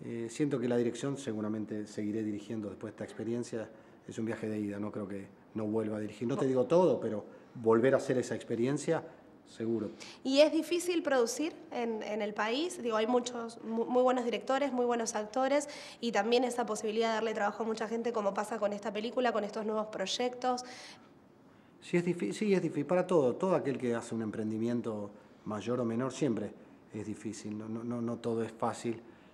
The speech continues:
Speaker 1: pero el que es emprendedor por naturaleza, como soy yo, es muy difícil que no vaya para adelante a hacer. Me gusta, no, no me ge-, no me perturba. Este, más allá después el resultado, porque a veces vos no sabés,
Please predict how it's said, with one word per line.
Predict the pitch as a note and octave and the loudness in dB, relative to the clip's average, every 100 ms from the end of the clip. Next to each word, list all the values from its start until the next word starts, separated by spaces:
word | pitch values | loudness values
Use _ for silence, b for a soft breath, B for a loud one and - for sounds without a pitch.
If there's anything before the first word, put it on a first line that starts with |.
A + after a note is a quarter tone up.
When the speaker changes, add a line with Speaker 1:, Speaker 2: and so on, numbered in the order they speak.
| B | B
Speaker 1:
pero | - E3 D3+ C#3 C3 B2 B B B B B B - | -2 2 4 2 0 -4 B B B B B B -8
el | B2+ A#2+ | -6 0
que | D#3 | 2
es | D#3 | 2
emprendedor | C#3+ C3 B2 B2 C3 | 0 2 2 4 4
por | B2+ A#2+ | 4 2
naturaleza, | A#2+ G#2+ A#2 B2 B2+ | 2 0 0 0 -2
como | A#2 A2+ | -2 -4
soy | A2 A#2+ | -2 -2
yo, | A#2 C3+ D3 B B B - | 0 -2 -4 B B B -4
es | C3+ | 0
muy | C3 | 2
difícil | A#2+ A#2+ A2+ G#2+ | 2 -2 -4 -4
que | G#2+ | -4
no | G#2+ | -2
vaya | G#2+ G#2+ G2+ | -4 -6 -6
para | G#2+ | -6
adelante | A2 A2 A2+ A2 | -6 -6 -6 -6
a | |
hacer. | G#2+ - B2+ | -8 -2 -2
Me | A#2 G#2+ | 0 -2
gusta, | B2 C3 - B2 A#2 - B B B B - | -2 -2 -4 -4 -4 -6 B B B B -12
no, | G#2 A2 A2+ | -6 -4 -2
no | A#2 | -2
me | A#2 | -4
ge-, | - A2 | -4 -2
no | |
me | B2 | 0
perturba. | A#2 A2 - C3 B2 A#2 A2 B B B B - - | 2 0 4 4 6 4 0 B B B B -20 -14
Este, | G2 - - G#2+ G#2 G#2 | -14 -14 -10 -8 -6 -6
más | A2+ C3 | -4 0
allá | C#3+ | 2
después | C#3 D3 C#3+ | 2 2 0
el | B2 | 0
resultado, | B2+ B2 A#2 D#3 | -2 -2 2 4
porque | A2+ G#2 | 2 0
a | |
veces | A#2+ B2+ | 0 0
vos | |
no | C3 | 0
sabés, | A#2+ B2+ D3+ - | 0 2 2 0